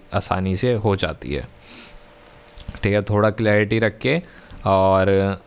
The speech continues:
शैडो को भी आप ओपन कर सकते हैं इसमें, शैडो ओपन रहेगा तो थोड़ा सा फेस वेस अच्छा दिखता है, लाइक,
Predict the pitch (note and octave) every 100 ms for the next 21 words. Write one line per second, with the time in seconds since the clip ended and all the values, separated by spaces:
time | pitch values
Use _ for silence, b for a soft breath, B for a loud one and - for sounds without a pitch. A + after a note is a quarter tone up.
0 | - G#2+ - A#2 B2 D3 C#3+ D3 C#3 B2+
1 | C3+ A#2 - A2+ A#2+ A#2 A#2 A2+ G#2+ -
2 | G2+ G#2 A2 B2 - B B B B -
3 | G#2+ G2+ A2 G#2 A2 A2 G#2+ G2+ G#2+ G2
4 | G2+ A2 G#2+ G#2+ G#2+ G2 G2 G2+ - G#2
5 | G2+ - G#2+ G2 F#2 G2+ G2+ G#2+ F#2+ F#2
6 | F#2 -